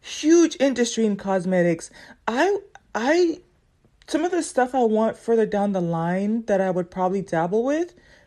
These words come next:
I would, I would go consult with her and hire her to put together some stuff for me,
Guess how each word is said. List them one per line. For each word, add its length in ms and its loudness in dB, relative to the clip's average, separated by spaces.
I 120 6
would, 240 0
I 140 2
would 260 -2
go 220 2
consult 400 -2
with 140 -4
her 200 0
and 140 -2
hire 400 0
her 160 0
to 200 -6
put 280 -8
together 340 -2
some 160 -6
stuff 300 -4
for 100 0
me, 280 0